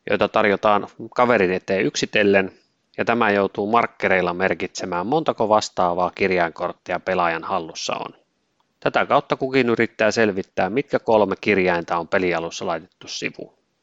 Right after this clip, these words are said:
Näitä edellä mainittua kolmea peliä suosittelen vahvasti kenelle tahansa perinteisemmistä deduktiopeleistä pitävälle. Jos taas haluat päteä modernilla tekniikalla ja kaipaat mukaan ehkä vähän sellaista europelivivahdetta,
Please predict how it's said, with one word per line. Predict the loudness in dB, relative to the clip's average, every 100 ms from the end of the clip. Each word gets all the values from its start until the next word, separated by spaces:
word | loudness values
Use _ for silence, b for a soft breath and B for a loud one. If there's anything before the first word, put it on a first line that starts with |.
| _ _ _ _ _ _ _
Näitä | 0 2 4
edellä | 4 4
mainittua | 4 4 2 _ 0
kolmea | 2 4 4 4 0
peliä | 2 2 2
suosittelen | 0 -4 -6 -4 -4 2
vahvasti | 0 0 -6 -6 -16 _
kenelle | 0 2 0
tahansa | _ -4 -4 -8 _
perinteisemmistä | -2 0 2 0 0 -4 -10 -8 -6
deduktiopeleistä | -4 -6 _ -10 -8 -8 -8 -10
pitävälle. | -10 -4 -4 -4 -8 -14 -20 _ _ _ _ _ _ _ _ _ -2
Jos | -2 0
taas | -2 -2
haluat | 0 -2 -2 _
päteä | -2 2 2
modernilla | 2 4 4 4 2 2
tekniikalla | 2 0 -2 -4 -4 0 2 2 0 _ _ -6
ja |
kaipaat | 0 0 2 2 2 -4
mukaan | 0 2 2
ehkä | -2 -4 -2
vähän | 0 0
sellaista | -2 -2 0
europelivivahdetta, | 4 4 2 0 -4 -6 -6 -6 -4 -8 _ -8